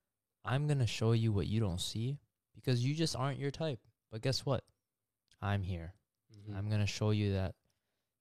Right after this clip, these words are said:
Speaker 1: you are worth so much more than whatever guy, whatever girl showed you in the past.
Speaker 2: Mm-hmm.
Speaker 1: I'm gonna be that person. And love is,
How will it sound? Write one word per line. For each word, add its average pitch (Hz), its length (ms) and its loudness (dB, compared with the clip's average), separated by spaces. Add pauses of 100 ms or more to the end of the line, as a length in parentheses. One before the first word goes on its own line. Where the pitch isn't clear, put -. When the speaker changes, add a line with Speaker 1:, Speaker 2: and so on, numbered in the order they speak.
Speaker 1:
you 110 180 2
are 104 100 4
worth 98 320 0
so 110 320 -2
much 117 280 -2
more 98 440 -2 (720)
than 95 180 -4
whatever 143 460 0
guy, 131 460 2
whatever 123 360 2
girl 143 300 4
showed 135 320 2
you 127 80 0
in 131 100 0
the 127 60 0
past. 104 640 -2 (200)
Speaker 2:
Mm-hmm. 107 280 -4 (200)
Speaker 1:
I'm 113 200 -2
gonna 113 180 0
be 98 240 -2
that 95 260 0
person. 90 500 -6 (1400)
And 101 220 0
love 113 200 2
is, 117 160 2